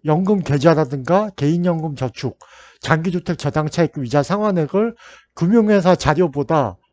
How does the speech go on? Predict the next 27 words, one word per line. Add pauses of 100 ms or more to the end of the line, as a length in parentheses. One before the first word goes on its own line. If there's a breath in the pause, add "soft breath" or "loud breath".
(120)
더
과다하게 (300 soft breath)
이제 (140)
그
기재를
해가지고
공제를
받는
경우가
있습니다.
이것도
주의를
하시고, (400 loud breath)
소-, (120)
소기업,
소상공인
공제는
노란우산
공제죠. (320 soft breath)
그다음에
뭐
장기집합,
투자증권,
저축
공제
같은
경우도